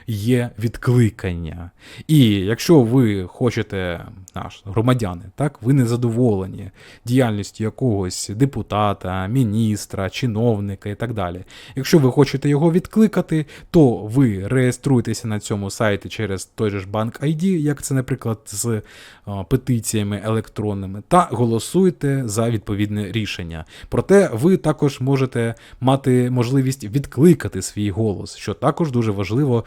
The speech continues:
з точки зору, наприклад, якщо умовний міністр почне якось виправлятися та робити правильні кроки. Ви ж маєте стимулювати людей до того, щоб робити правильні кроки, е,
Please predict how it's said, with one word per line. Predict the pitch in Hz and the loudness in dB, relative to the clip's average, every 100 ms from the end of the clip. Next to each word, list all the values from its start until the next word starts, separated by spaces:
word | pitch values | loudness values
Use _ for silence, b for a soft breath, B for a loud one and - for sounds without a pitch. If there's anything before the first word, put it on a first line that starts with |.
| B | B
з | - | 0
точки | 131 - 117 | 0 0 -2
зору, | 107 120 107 104 B B | 0 2 2 0 B B
наприклад, | 113 156 123 113 | -4 -2 -2 -4
якщо | 101 - 123 104 - B _ | -4 -4 -2 -2 -4 B _
умовний | 120 117 95 92 | 0 0 0 -6
міністр | 95 98 190 - 151 139 B B | -6 0 0 0 -2 -4 B B
почне | 131 - 117 151 147 | -2 -2 0 2 2
якось | 120 117 123 110 | 0 0 -2 -2
виправлятися | 127 - 139 165 151 131 123 | -2 0 2 2 2 2 0
та | 113 | 0
робити | 101 101 107 | -2 -2 -4
правильні | 117 117 127 143 156 | 0 0 2 0 0
кроки. | 196 147 - 87 | 6 6 4 -4
Ви | 95 | -8
ж | - - - | -10 -12 -4
маєте | 107 110 113 110 B B | 0 0 0 -2 B B
стимулювати | - 143 127 113 98 156 147 101 92 B B 110 | 2 4 6 4 4 2 2 -2 -4 B B -4
людей | 98 123 143 | 0 4 4
до | 113 | 4
того, | 139 120 | 2 2
щоб | 107 117 110 - | 0 -4 -6 -6
робити | 113 113 127 123 107 | -4 0 0 0 -4
правильні | - 101 117 104 98 95 | -4 0 0 0 -2 -4
кроки, | - 127 131 107 | -2 0 2 0
е, | 104 - - - | -4 -8 -20 -8